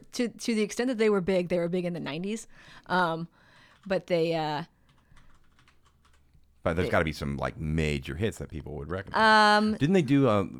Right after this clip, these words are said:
Speaker 2: theme song for some?
Speaker 1: They did, I think, a theme song f-, for, um, Malcolm in the Middle?
Speaker 2: I, that's what I was gonna guess.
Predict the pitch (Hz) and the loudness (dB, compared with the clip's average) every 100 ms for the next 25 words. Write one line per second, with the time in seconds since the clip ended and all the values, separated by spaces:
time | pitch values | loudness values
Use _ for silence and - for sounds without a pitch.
0 | - - 92 87 90 87 85 - 85 82 | -12 -4 -4 -2 -4 -6 -8 -6 -6 -8
1 | _ 233 302 339 247 330 285 - 269 302 | _ -4 -2 -2 -4 -6 -6 -4 -2 -2
2 | - 294 277 254 - - - - - 214 | -4 -4 -2 -4 -8 -20 -20 -20 -16 -8
3 | 208 208 202 208 202 202 196 196 202 _ | -4 -2 0 0 -2 -2 -2 -4 -8 _
4 | _ _ - _ _ _ _ _ _ - | _ _ -20 _ _ _ _ _ _ -6
5 | 180 175 165 160 170 _ - 190 - - | -2 0 -2 -6 -10 _ -16 -16 -16 -18
6 | 185 233 311 _ _ _ _ _ - - | -16 -16 -18 _ _ _ _ _ -12 -8
7 | - 98 90 120 120 135 139 190 - | -8 -8 -10 -8 -4 -2 -2 -4 -8